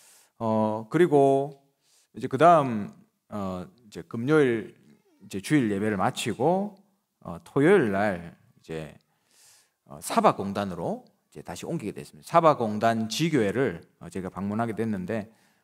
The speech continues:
어, 사바공단 지교회는 이천십오 년 일월 이십오 일, 어, 사다-, 사바공단 지교회 개설 예배를 드렸습니다. 음, 그때 이제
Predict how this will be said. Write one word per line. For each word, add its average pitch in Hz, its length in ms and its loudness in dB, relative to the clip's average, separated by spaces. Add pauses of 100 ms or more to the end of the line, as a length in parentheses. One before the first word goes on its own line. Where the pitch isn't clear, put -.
어, 123 80 -8
사바공단 190 540 4
지교회는 165 460 0
이천십오 196 840 0
년 160 360 -2 (360)
일월 180 320 4
이십오 107 380 -4
일, 87 220 -10 (1120)
어, 92 260 -4
사다-, 165 460 6
사바공단 117 800 4
지교회 127 880 -2
개설 156 420 2
예배를 90 320 -6
드렸습니다. - 540 -14 (720)
음, 98 400 -6
그때 135 420 2
이제 110 400 -4